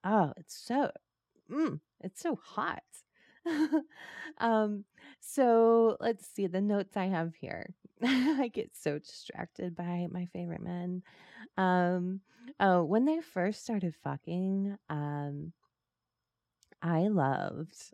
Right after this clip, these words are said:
I loved the way that he, okay, so he was on top of her and he just, like, held the top of her head, like, held it. I can't describe it. You'd have to see it, which the link will be in Twitter.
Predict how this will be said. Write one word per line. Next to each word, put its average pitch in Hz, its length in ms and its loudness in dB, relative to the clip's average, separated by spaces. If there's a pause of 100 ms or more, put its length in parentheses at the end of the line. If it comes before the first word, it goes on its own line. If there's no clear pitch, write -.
(120)
I 147 60 -4
loved 147 520 -2
the 151 100 -4
way 143 440 -6 (440)
that 165 220 -2
he, 180 720 0 (300)
okay, - 340 -8
so - 120 -10
he 175 180 -6
was 170 160 -8
on 160 140 0
top 151 340 -6
of 151 200 -12
her 147 400 -2
and 180 120 -2
he 196 80 0
just, 320 260 -8
like, 381 140 -10 (180)
held 202 340 -2
the 175 160 -6
top - 420 -6
of 135 120 -10
her 139 220 -18
head, - 400 -14 (800)
like, 170 120 -8
held 165 340 -2
it. - 360 -10 (480)
I 170 80 -4
can't - 260 -6 (400)
describe 139 480 -4
it. - 160 -12
You'd 160 180 -8
have 160 180 -4
to 156 80 -16
see 254 280 0
it, 110 220 0
which - 260 -8
the 156 80 -4
link 196 360 0
will 156 100 -4
be 165 160 -4
in 156 160 -2
Twitter. 156 380 -4